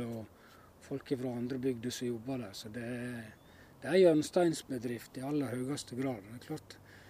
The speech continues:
de kom seg gjennom finanskrisa i midt i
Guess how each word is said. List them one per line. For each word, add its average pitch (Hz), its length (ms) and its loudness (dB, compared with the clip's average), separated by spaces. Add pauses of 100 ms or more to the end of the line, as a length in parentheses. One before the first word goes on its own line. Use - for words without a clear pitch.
(560)
de 135 260 4
kom 170 220 4
seg 156 100 10
gjennom 147 240 8
finanskrisa 151 800 2
i 131 160 4 (480)
midt 131 400 -6
i 123 80 -4